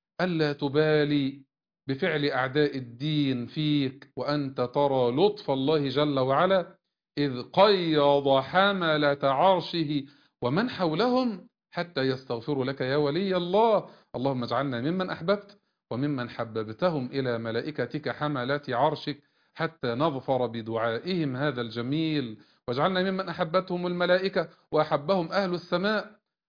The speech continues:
وأح-، وأحبهم جبريل وارتضيتهم كي يكونوا من صفوة خلقك يا كريم. هذا وصلى الله على سيدنا محمد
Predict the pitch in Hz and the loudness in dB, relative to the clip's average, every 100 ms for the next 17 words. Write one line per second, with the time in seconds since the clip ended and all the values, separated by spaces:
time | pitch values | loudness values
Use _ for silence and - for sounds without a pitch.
0 | _ - 139 135 - - 135 143 139 160 | _ -4 -2 -4 -8 -8 -6 -4 -2 0
1 | 202 190 156 156 180 220 214 160 131 - | 0 -2 -2 0 0 2 2 0 -4 -6
2 | 131 135 135 127 135 127 208 202 185 135 | -4 -2 0 0 0 2 2 2 0 -4
3 | 117 _ _ - 131 123 151 139 127 113 | -8 _ _ -4 -2 -2 -2 -2 -4 -4
4 | 156 151 120 117 143 135 135 120 120 156 | -6 -4 -8 -4 -4 -4 -6 -4 -2 -2
5 | 156 151 185 202 151 - _ _ _ _ | -2 -2 0 -2 -4 -10 _ _ _ _
6 | - 127 117 110 156 175 160 160 165 156 | -6 -2 -2 -2 0 0 2 2 2 2
7 | 160 160 160 156 196 190 180 170 170 175 | 2 0 0 0 0 -2 -4 -6 -6 -4
8 | 170 170 | -2 -4